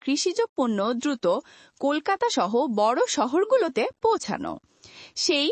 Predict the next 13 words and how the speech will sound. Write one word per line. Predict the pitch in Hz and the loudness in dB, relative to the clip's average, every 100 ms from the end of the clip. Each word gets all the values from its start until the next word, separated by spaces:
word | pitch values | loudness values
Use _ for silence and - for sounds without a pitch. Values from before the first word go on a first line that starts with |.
| - | -2
পরিকল্পনার | 269 269 320 370 403 - 453 480 - | 0 0 2 0 0 -2 -4 -4 -2
ফলেই | 190 170 175 - - | -2 0 -2 -4 -4
তৈরি | 254 294 440 | -2 2 2
হয়েছিল | 392 269 233 233 214 262 - | 2 0 0 -2 0 -2 -4
ঈশ্বরদী, | - 214 226 180 160 175 254 - - - - - | -6 -2 0 0 -2 -2 -4 -6 -16 -20 -18 -10
সান্তাহার, | - 277 285 285 269 269 277 440 226 | -2 0 2 0 -2 0 -2 -2 -2
নওগাঁ, | 214 214 190 123 110 - - 190 | 2 2 2 -4 -4 -10 -8 0
দিনাজপুর | 254 370 440 - 202 415 294 | 2 2 0 -2 0 2 2
রেলপথ। | 254 208 151 135 - - - - - | 2 2 -2 -4 -6 -20 -20 -16 -4
আর | 240 - | -4 -2
তারই | - 220 240 415 - | 0 2 2 -2 0
অংশ | 240 294 - 392 | 2 2 0 0
হিসেবে | 339 - 202 160 | 2 0 0 2